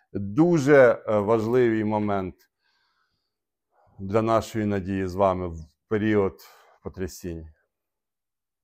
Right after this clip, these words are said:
Навіть смерть, вона не страшна для віруючих людей. Якщо вони знають, що вони з Христом.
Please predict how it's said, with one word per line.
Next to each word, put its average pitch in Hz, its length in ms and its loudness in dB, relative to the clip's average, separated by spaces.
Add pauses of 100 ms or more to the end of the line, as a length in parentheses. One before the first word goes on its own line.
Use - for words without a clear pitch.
(1400)
Навіть 123 400 -4
смерть, 104 540 -8
вона 92 300 -10
не 90 200 -10
страшна 87 560 -16
для 82 140 -14
віруючих 73 680 -18
людей. - 220 -20 (2000)
Якщо 98 300 -12
вони 92 280 -8
знають, 90 300 -10
що - 160 -20
вони 87 180 -16
з - 80 -20
Христом. - 460 -20